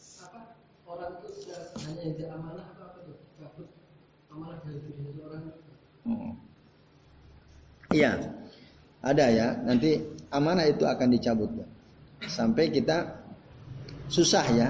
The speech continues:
Speaker 2: mendapatkan orang yang bisa menjaga amanah. Amanah itu penting. Eh, bahkan kalau ada suatu kekuasaan, gitu, ya, yang tidak diberikan kepada orang yang amanah,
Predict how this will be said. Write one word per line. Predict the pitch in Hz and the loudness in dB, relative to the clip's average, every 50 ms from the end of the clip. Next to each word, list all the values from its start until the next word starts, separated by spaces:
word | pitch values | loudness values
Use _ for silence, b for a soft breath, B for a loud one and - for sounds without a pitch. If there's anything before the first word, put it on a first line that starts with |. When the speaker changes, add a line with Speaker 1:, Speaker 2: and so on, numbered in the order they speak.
| 143 | 2
Speaker 2:
mendapatkan | - 123 117 113 110 113 113 - - - 143 143 117 | 2 4 4 4 4 2 0 -2 0 0 0 0 2
orang | 127 123 147 156 147 | 2 2 4 4 6
yang | 139 139 170 190 185 - - - - - - - - - - - - - - - - | 6 6 4 2 0 -4 -6 -10 -10 -10 -10 -10 -10 -12 -12 -12 -12 -12 -10 -4 -2
bisa | 127 120 - 160 156 | 0 2 2 2 4
menjaga | 139 127 127 127 120 131 127 127 | 6 6 6 6 4 4 2 2
amanah. | 123 131 135 127 120 113 98 - - - - - - - - - - - - - - - - - | 2 2 4 4 4 4 2 0 -6 -10 -10 -12 -16 -20 -20 -20 -20 -20 -20 -20 -20 -20 -18 -12
Amanah | - 123 120 127 139 139 127 120 | -6 -2 0 0 0 0 0 -2
itu | 110 - 120 110 | -4 -4 -6 -4
penting. | - 113 107 - - 139 165 208 214 - - - - - - - - - - - - - - - - - - - - - - - - - | -2 -2 -2 2 4 4 4 4 2 -2 -4 -8 -16 -20 -20 -20 -20 -20 -20 -20 -20 -20 -20 -20 -20 -20 -20 -20 -20 -20 -20 -20 -12 -8
Eh, | 110 104 107 107 104 101 101 101 98 98 98 98 98 98 101 - - - 92 | -6 -6 -6 -6 -6 -8 -10 -10 -12 -12 -14 -14 -16 -16 -18 -20 -20 -18 -12
bahkan | 101 107 101 - 160 175 170 | -10 -10 -6 -2 -2 0 0
kalau | - 139 131 127 123 120 117 117 113 - - | 2 4 4 4 6 6 6 4 4 2 2
ada | 131 147 156 151 147 139 | 0 2 4 4 4 4
suatu | 135 - 143 135 123 113 - 131 120 117 113 113 110 113 - - - - - - - - - - - - - - - | 4 4 2 2 2 2 2 2 2 4 4 2 2 -2 -4 -6 -10 -16 -20 -20 -20 -20 -20 -20 -20 -20 -20 -10 -8
kekuasaan, | 127 123 - 139 131 127 - 185 196 170 147 135 131 123 | -6 0 2 4 4 4 4 4 2 2 4 4 4 6
gitu, | 113 104 - 107 104 107 | 4 4 2 -2 -4 -6
ya, | 113 120 - - - - - - - - - - - - | -6 -10 -14 -18 -20 -20 -20 -20 -20 -20 -20 -16 -6 0
yang | 123 123 123 120 | 2 2 2 4
tidak | 147 156 156 156 - | 4 4 4 4 4
diberikan | 165 143 131 135 139 175 185 180 151 139 131 | 2 2 4 6 6 6 6 4 4 4 4
kepada | 131 123 131 139 131 - - 123 | 2 2 2 2 2 2 2 2
orang | 123 123 120 117 | 2 2 4 4
yang | 117 113 113 | 4 4 2
amanah, | 110 110 110 107 101 98 101 127 180 202 190 | 0 -2 -2 -2 -4 -4 -2 -4 -4 -4 -6